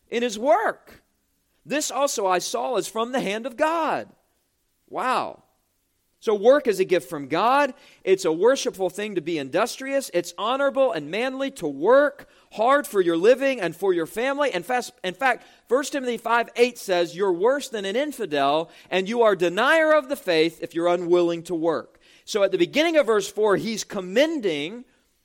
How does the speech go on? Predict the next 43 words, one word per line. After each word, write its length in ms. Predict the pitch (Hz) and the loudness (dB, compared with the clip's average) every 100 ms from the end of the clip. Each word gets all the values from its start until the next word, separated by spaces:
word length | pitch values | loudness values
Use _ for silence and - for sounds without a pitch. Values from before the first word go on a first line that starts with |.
| _ | _
toil 500 | - 240 240 214 196 | -4 6 8 8 6
and 180 | 180 175 | 2 0
work. 300 | 190 143 - _ _ _ _ _ 143 | 0 0 -4 _ _ _ _ _ -6
And 120 | 175 | -6
it 80 | 170 | -4
shouldn't 240 | 185 165 | -6 -6
surprise 500 | 135 - 156 160 156 | -10 -6 -4 -2 -2
us. 180 | 196 - | -2 -2
Adam 300 | 147 165 160 | -2 0 -2
was 160 | 147 - | -6 -10
charged 320 | 156 160 143 | -4 -4 -4
with 180 | 135 127 | -8 -6
working 380 | 160 156 143 131 | -6 -6 -10 -12
and 80 | 123 | -10
keeping 340 | 151 143 131 | -10 -10 -10
the 80 | 120 | -8
garden. 500 | 120 127 139 196 220 _ _ - | -4 -4 -4 -10 -20 _ _ -4
Our 220 | 160 170 | 0 0
Lord 400 | 160 180 214 190 | 2 2 2 0
was 240 | 156 143 160 | -2 -4 -2
not 180 | 185 | -2
only 220 | 170 160 135 | -2 -4 -6
a 80 | |
carpenter, 560 | - 165 175 180 208 247 | -4 -2 -2 -2 -2 -2
but 180 | 151 - | -2 -4
then 140 | 165 | -4
he 80 | 156 | -2
became 360 | 147 165 143 123 | -4 -8 -10 -10
a 40 | |
preacher. 560 | - 139 131 - 196 196 _ _ | -10 -10 -8 -8 -10 -12 _ _
The 140 | 170 190 | 4 4
Apostle 560 | 185 214 247 233 196 | 4 0 0 0 -4
Paul 540 | - 254 247 233 226 - - | -2 2 4 4 2 -6 -4
was 200 | 175 180 | -4 0
not 180 | 240 247 | 0 0
only 240 | 220 190 | 0 0
a 100 | 160 | 0
preacher, 720 | - 262 311 - 175 165 190 - _ | 0 -2 -2 -2 0 0 0 -6 _
but 100 | - | 0
he 80 | 214 | 4
also 320 | 254 262 226 | 4 2 -2
made 300 | 196 196 - | 0 0 0
tent-, 340 | - 294 277 | -4 -4 -6